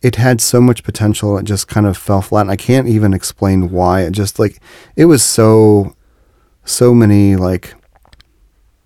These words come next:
it was kind of unbelievable to a certain point where they didn't have to make it that way.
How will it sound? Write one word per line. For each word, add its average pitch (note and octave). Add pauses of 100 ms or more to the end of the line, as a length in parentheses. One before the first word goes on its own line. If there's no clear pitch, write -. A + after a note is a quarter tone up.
(520)
it -
was A#2
kind C#3+
of -
unbelievable G2+ (800)
to -
a -
certain B2+
point A#2
where A2
they G2
didn't G2+
have F#2+
to -
make F#2
it G#2
that G#2+
way. G#2